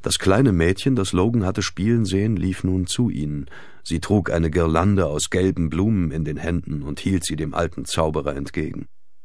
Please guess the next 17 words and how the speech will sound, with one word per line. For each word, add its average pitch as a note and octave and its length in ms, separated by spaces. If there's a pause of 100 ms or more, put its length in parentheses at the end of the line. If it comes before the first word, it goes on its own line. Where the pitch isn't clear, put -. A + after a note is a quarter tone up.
(640)
„Die G2 120
hab G2+ 120
ich - 100
gemacht“, E3 460 (220)
sagte - 340
sie. - 240 (1300)
Logan G2 480
hörte G2+ 320
derweil F2 420
den D#2+ 220
schnellen F#2 500
Hufschlag E2 600
eines D#2 220
Pferdes - 480
die - 120
Straße - 340
hinaufkommen. - 720